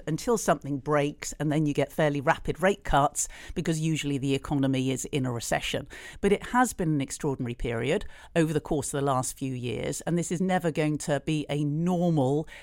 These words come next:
downturn. But in terms of the, the lags with which monetary policy impacts on the real economy,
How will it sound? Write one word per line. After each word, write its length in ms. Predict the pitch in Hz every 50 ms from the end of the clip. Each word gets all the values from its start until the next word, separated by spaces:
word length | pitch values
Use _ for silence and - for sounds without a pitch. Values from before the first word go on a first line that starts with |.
| - - -
downturn. 760 | - 180 165 180 185 185 190 - - - - - - - - - - - - -
But 200 | - 214 202 185
in 140 | - 220 208
terms 360 | - - 269 277 294 320 -
of 220 | - 262 190 - -
the, 160 | 175 170 156
the 160 | 156 147 165
lags 540 | 160 165 175 190 202 196 175 143 - - -
with 180 | 156 147 - -
which 220 | 160 151 - -
monetary 420 | 175 165 160 160 143 - - 160
policy 640 | 139 - - 160 151 156 - - - 143 135 135 - -
impacts 720 | 185 208 220 196 - - - 110 - - - - - - - - -
on 160 | - 165 156
the 80 | 147 139
real 260 | 151 151 139 127 120
economy, 640 | 123 - - 185 180 170 143 135 131 131 139 143